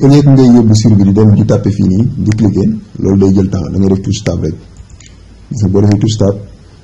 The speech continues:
mu jëlee la ci première case bi, yóbbu la ci beneen case bi topp ci formulaire bi. Nga remplir foofu, par exemple, ma def C D.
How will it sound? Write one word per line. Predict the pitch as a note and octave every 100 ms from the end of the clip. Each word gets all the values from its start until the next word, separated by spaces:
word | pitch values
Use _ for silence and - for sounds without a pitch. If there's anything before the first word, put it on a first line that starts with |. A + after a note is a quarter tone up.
| _
mu | G#2 G2
jëlee | A2 G#2+
la | G#2 G2
ci | - G#2 G#2 G2+ G#2
première | A2+ A2 G#2+
case | F#2+ F#2 F2
bi, | G2 A2 D#3+ -
yóbbu | G2+ G2
la | G2+
ci | G2
beneen | G2 G2
case | F#2+ F#2 F#2
bi |
topp | - -
ci | B2
formulaire | G#2 F#2 F2+ E2+
bi. | - - - - - _ _ F#2+
Nga | F#2+
remplir | G2+ G2+ G2
foofu, | F#2 F#2 G#2+ A2 -
par |
exemple, | F#2+ F#2 F2
ma | F#2
def | F#2+
C | F#2+ G#2+ F#2+
D. | F2+ G#2